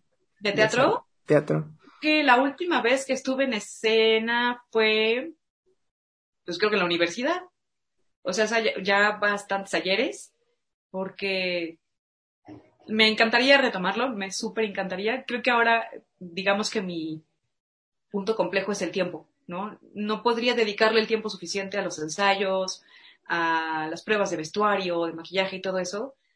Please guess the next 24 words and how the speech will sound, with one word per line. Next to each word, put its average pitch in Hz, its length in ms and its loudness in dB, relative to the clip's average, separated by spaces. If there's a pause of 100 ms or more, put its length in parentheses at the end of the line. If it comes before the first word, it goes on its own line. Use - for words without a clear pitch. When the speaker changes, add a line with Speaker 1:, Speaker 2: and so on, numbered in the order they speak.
(320)
Speaker 2:
Y 165 380 -6
la 165 140 0
verdad 180 240 4
es 202 140 0
que 190 360 -2 (420)
es, 196 260 -4
es, - 500 -8 (380)
el 202 180 0
teatro 214 320 2
es 208 200 -4
una 196 580 0 (120)
novia 196 380 2
muy 190 200 -2
exigente. 170 640 -6 (120)
Entonces, 202 640 0
Speaker 1:
<laughs> - 460 -4
Speaker 2:
si 208 80 -2
no - 180 -2
puedo 269 200 6
darle 247 360 4
toda 240 200 4
Speaker 1:
Ujú. 247 80 6
Speaker 2:
mi 240 80 2
atención, 202 720 0